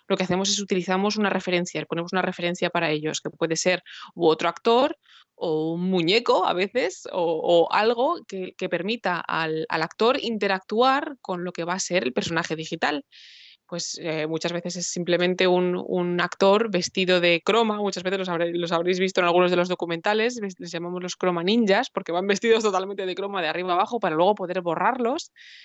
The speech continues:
y poder sustituirlos por el, por el personaje digital, pero ese actor, ese croma ninja, le permite al,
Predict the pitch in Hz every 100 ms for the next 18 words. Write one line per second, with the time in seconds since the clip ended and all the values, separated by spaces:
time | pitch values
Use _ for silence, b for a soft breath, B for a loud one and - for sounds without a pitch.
0 | B - 220 190 190 190 202 202 185 196
1 | 220 185 180 175 165 156 147 165 165 151
2 | 160 156 165 - 190 - 190 226 247 285
3 | B B B - 214 214 247 262 - 277
4 | 311 285 214 208 226 233 226 240 226 208
5 | 233 202 185 196 202 220 196 185